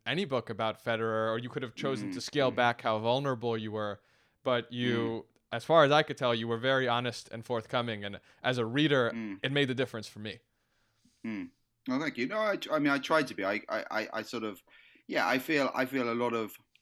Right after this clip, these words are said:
Speaker 2: you know, commentary on sport is, is kind of, um, it doesn't, um, it can be quite sort of cliched, I suppose. You know, people say the same sort of, use the same sort of tropes, you know, in the way they talk about sport.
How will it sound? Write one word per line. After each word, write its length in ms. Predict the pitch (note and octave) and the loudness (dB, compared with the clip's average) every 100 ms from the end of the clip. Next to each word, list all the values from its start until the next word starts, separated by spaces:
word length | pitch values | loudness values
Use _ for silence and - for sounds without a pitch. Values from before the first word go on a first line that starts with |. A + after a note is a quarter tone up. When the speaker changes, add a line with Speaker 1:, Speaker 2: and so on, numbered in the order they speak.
| - | -12
Speaker 2:
you 120 | B2+ | -6
know, 140 | A2 G2 | -4 -4
commentary 720 | - A#2+ G#2+ - - G2+ G2+ F#2+ | -6 -4 -4 -6 -6 -4 -4 -4
on 240 | F#2 F#2 | -6 -8
sport 560 | - B2 A2+ F2+ D#2+ G2 | -8 -4 -4 -4 -6 -6
is, 320 | F#2+ F2 - | -6 -8 -10
is 340 | G2+ G2 F2+ - | -6 -4 -6 -10
kind 320 | - F#2+ F#2 | -6 -4 -4
of, 160 | F#2 F2 | -6 -4
um, 460 | F#2 F2+ F2 F2 - _ _ | -2 -2 -2 -6 -8 _ _
it 160 | A2 A2 | -8 -2
doesn't, 520 | A2 G#2+ G2+ G2 - | -2 -2 -2 -4 -2
um, 560 | G2 F#2+ F2+ F2+ F2 - _ _ _ - | 0 0 0 0 -2 -4 _ _ _ -12
it 80 | |
can 140 | - F#2+ | -10 -6
be 120 | G2 | -6
quite 320 | - F#2+ F2 | -4 -4 -4
sort 180 | - F2+ | -6 -8
of 140 | F2+ - - | -8 -10 -6
cliched, 440 | B2 A#2 B2+ G#2+ | -2 0 0 0
I 100 | G2+ | 0
suppose. 440 | - A2 G#2+ G#2 G2 | -2 -2 -2 -2 -4
You 80 | |
know, 80 | F2+ | -4
people 280 | F2 F#2 E2 | -4 -8 -8
say 220 | - F2+ | -6 -6
the 100 | E2+ | -6
same 360 | - F#2 F2+ E2+ | -6 -4 -4 -6
sort 160 | - | -8
of, 120 | E2+ F#2 | -10 -8
use 140 | F2 | -10
the 60 | D#2+ | -8
same 240 | F#2 E2+ | -6 -6
sort 140 | F2 | -8
of 120 | E2 - _ _ _ | -12 -14 _ _ _
tropes, 640 | - A#2 A2 - - - - - - | -4 -2 -2 -6 -14 -14 -16 -20 -12
you 120 | G2+ | -6
know, 300 | F2+ F2 F2 - _ _ _ _ _ _ | -4 -4 -6 -10 _ _ _ _ _ _
in 60 | F#2+ | -6
the 80 | F#2 | -4
way 120 | F#2 | -4
they 120 | F#2+ | -4
talk 240 | G2+ G#2 | -6 -8
about 280 | F#2 F#2 - | -4 -4 -4
sport. 640 | - - F#2 F2 F2 - | -8 -10 -6 -6 -6 -10